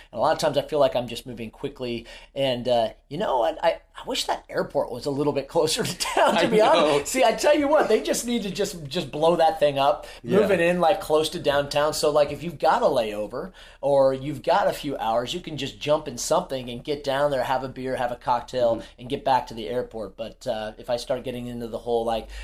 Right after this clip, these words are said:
Speaker 1: reality of civic displacement and whatnot, then we're
Speaker 2: Yeah.
Speaker 1: gonna go in a totally different direction. But Denver, besides William and Graham, of course, our friend Sean Kenyon runs that bar
Speaker 2: Mm-hmm.
Speaker 1: program. We're Tip Top World Bartender. What are some other bars that really captivated you there?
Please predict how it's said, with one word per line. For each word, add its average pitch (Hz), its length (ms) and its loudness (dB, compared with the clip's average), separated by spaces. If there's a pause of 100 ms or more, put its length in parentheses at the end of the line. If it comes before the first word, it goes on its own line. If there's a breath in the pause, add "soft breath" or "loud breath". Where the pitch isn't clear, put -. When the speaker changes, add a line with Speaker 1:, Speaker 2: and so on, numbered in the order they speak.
(120)
Speaker 1:
reality 117 480 0
of 110 80 -10
civic 120 600 -6
displacement 117 540 -12
and 104 40 -16
whatnot, 107 300 -10
then 110 80 -12
we're 98 80 -8
Speaker 2:
Yeah. 90 60 -10
Speaker 1:
gonna 107 140 -12
go 107 140 -12
in 104 60 -12
a 107 60 -12
totally 101 280 -10
different 98 180 -20
direction. 107 300 -10
But 113 160 -10
Denver, 165 300 -4 (180 loud breath)
besides 196 420 2
William 156 280 0
and 131 100 -6
Graham, 127 300 0
of - 120 -8 (160)
course, 135 220 -4
our 117 60 -4
friend 117 220 -8
Sean 120 240 -4
Kenyon 120 360 -8
runs 113 220 -6
that 113 180 -2
bar 113 140 -2
Speaker 2:
Mm-hmm. - 80 -10
Speaker 1:
program. 110 400 -6
We're 117 100 -8 (300)
Tip - 200 -14
Top 120 240 -2
World 120 180 -8
Bartender. 117 480 -6 (240 loud breath)
What 202 120 -8
are 214 40 -6
some 190 140 -2
other 160 140 0
bars 131 260 4
that 120 80 -6
really 113 140 -8
captivated 104 580 -10
you 95 80 -16
there? 90 220 -14